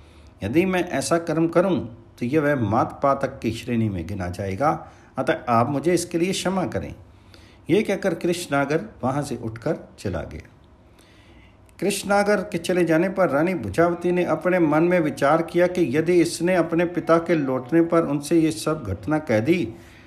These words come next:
तो राजा मुझे जान से मरवा देंगे,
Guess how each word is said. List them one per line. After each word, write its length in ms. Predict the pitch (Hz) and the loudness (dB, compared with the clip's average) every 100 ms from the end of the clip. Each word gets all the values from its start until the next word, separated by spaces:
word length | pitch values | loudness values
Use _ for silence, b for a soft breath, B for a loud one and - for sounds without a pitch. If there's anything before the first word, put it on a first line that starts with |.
| B B - | B B 0
तो 80 | 165 | 2
राजा 360 | 127 139 170 196 | 6 6 6 6
मुझे 300 | 175 170 - | 4 4 2
जान 300 | 117 151 123 | 2 2 2
से 160 | - | 0
मरवा 360 | 98 87 85 95 | -4 -4 -2 -2
देंगे, 440 | 117 131 127 117 | -2 -2 -4 -6